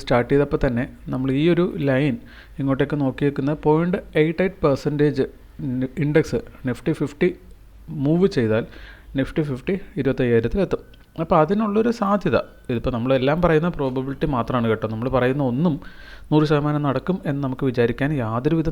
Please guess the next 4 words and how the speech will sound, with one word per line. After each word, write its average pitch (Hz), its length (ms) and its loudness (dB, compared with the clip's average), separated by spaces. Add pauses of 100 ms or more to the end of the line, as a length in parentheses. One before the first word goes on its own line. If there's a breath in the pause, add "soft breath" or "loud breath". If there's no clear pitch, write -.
നിർവാഹമില്ല, 127 580 0
നമുക്കറിയത്തില്ല. 156 680 0 (600 loud breath)
പക്ഷേ 240 220 6 (460 loud breath)
ഇതിനൊരു 208 280 2